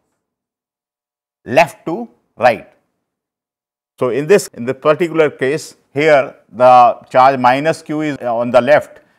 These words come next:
and charge plus Q is on the right. So, P is directed from left to right. Now, let us calculate the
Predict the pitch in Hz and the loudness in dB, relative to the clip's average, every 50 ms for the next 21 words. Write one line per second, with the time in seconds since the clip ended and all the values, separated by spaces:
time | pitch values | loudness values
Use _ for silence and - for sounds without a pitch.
0 | _ _ - 117 127 131 127 - 135 131 135 139 139 - - - 151 - - - | _ _ 0 0 0 0 0 0 2 2 2 2 0 -4 -4 -4 -4 -4 -6 -10
1 | - 151 147 147 143 139 127 131 131 127 127 127 - - 160 143 110 87 - _ | -10 -8 -6 -6 -6 -4 -4 -4 -2 2 2 4 4 4 4 2 0 -4 -12 _
2 | _ _ _ _ _ _ _ _ 156 160 170 170 175 - - _ - 170 180 190 | _ _ _ _ _ _ _ _ -2 0 0 -2 -4 -8 -12 _ -10 -8 -6 -4
3 | 196 185 139 143 143 143 147 143 - - 165 147 - - 143 135 131 131 - - | -4 -2 0 2 2 2 0 -4 -8 -10 -10 -10 -8 -2 0 0 0 0 -4 -8
4 | _ _ _ _ _ _ - 92 107 131 131 - - - 113 95 92 82 - _ | _ _ _ _ _ _ -10 -2 -2 -2 -2 -2 -8 -16 -12 -10 -10 -10 -10 _
5 | _ _ _ _ _ _ _ _ _ _ _ _ _ _ _ _ _ _ _ _ | _ _ _ _ _ _ _ _ _ _ _ _ _ _ _ _ _ _ _ _
6 | _ _ _ _ _ _ _ _ _ _ _ _ _ _ _ _ _ _ _ _ | _ _ _ _ _ _ _ _ _ _ _ _ _ _ _ _ _ _ _ _
7 | _ _ _ _ _ _ _ _ _ _ _ _ _ _ - 101 131 160 170 175 | _ _ _ _ _ _ _ _ _ _ _ _ _ _ -4 0 2 2 2 2
8 | 165 160 156 - 170 165 - - 147 147 143 143 - 165 180 185 165 147 120 120 | 0 -2 -4 -4 -6 -8 -6 -6 -6 -6 -6 -6 -6 -4 -4 -4 -4 -2 -2 -2
9 | 104 92 - | -2 -2 -4